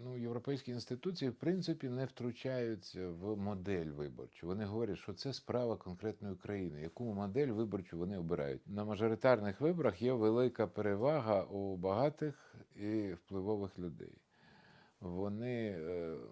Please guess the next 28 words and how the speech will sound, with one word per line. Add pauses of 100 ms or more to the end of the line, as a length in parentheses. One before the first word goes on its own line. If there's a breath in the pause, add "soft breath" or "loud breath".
(140)
можуть
набагато
наобіцяти,
люди
черговий
раз
довіряють
цим
обіцянкам,
а
коли
вони
вже
заходять
в
парламент,
вони
вирішують (120)
виключно
свої
бізнес-справи. (560 loud breath)
Це, (180)
безумовно,
мінус
такої
системи
для
України.